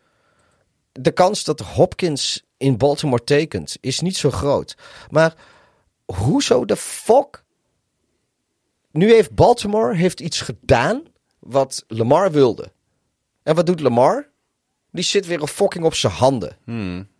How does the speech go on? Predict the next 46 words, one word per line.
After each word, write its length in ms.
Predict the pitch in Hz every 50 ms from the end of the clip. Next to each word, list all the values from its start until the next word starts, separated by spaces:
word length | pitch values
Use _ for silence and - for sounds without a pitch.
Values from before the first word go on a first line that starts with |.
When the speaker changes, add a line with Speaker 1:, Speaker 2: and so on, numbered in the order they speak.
| _ _ _ _
Speaker 1:
Doet 260 | _ 98 98 156 180 -
niks. 440 | 123 104 78 - - - - - _ _ _ _
Speaker 2:
Nou 160 | _ - 107 104
ja, 160 | 101 104 110
goed, 300 | - - 127 123 113 -
eh, 300 | - - 107 104 101 92 69 - - _ - - -
Speaker 1:
Ja, 160 | - 156 147
ik, 160 | - 220 -
ik, 360 | - 220 226 220 - - - -
ja, 300 | 165 165 165 170 170 147
nee, 220 | - 156 165 160 131
ik, 160 | 143 151 -
ik 140 | - 156 135
ben 140 | 156 147 135
heel 220 | 117 139 165 170
blij 340 | 131 110 110 120 131 139 139
op 120 | 123 107 117
dit 100 | 143 151
moment. 240 | 127 131 123 120 - - -
Ik, 120 | 113 107 - _ _ _ _ _ _ _ _ _ _ _ _ _ _ _
ik 120 | - - 104
ben 160 | 135 139 151
wel 120 | 156 151
eens 100 | 143 113
jaloers 380 | 110 117 101 104 123 139 143 -
geweest 360 | - 147 139 139 143 143 -
op 120 | 143 127
Ravens 420 | 123 123 135 143 147 - 139 - -
fans, 260 | - 143 160 180 -
maar 120 | - 131
ik 80 | 120 117
ben 140 | - 131 127
op 120 | 113 101
dit 140 | 110 170 -
moment 280 | - 143 135 135 131 -
echt 180 | - 127 104
heel 300 | 92 92 104 131 170 185
blij 260 | 170 - 135 147 160
dat 140 | 151 131 123
ik 100 | 147 156
geen 220 | - - 117 104 113
Ravens 360 | 160 254 262 - - 110 -
fan 220 | - - 90 82 76
ben. 100 | 76 78
Speaker 2:
Hmm. 80 | 82 92
Speaker 1:
Want, 220 | 113 131 143 -